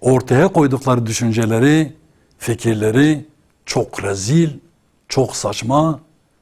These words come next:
ve çok erzel bir durumdadır.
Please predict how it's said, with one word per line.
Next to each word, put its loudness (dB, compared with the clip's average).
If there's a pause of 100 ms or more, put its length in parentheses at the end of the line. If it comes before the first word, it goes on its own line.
(200)
ve -10
çok -2 (100)
erzel -4
bir -12
durumdadır. -16